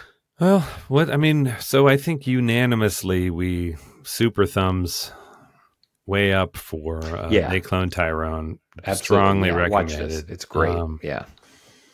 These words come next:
Speaker 1: really, really entertaining. And, um, I mean, we, we can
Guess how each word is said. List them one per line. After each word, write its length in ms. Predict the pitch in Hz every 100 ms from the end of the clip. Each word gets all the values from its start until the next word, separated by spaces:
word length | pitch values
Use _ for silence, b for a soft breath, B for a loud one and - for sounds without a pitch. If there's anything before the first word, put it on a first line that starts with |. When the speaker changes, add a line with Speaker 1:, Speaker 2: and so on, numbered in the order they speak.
| b b b _ _ _
Speaker 1:
really, 400 | 101 104 98 92
really 400 | - 98 98 92
entertaining. 680 | 92 85 90 87 87 90 - -
And, 400 | 98 98 95 92
um, 500 | 98 92 92 92 95 _ _ B B B B _ _ _ - _ -
I 40 |
mean, 320 | 156 170 143
we, 220 | 139 156
we 260 | - 147 151
can 440 | 147 175 139 -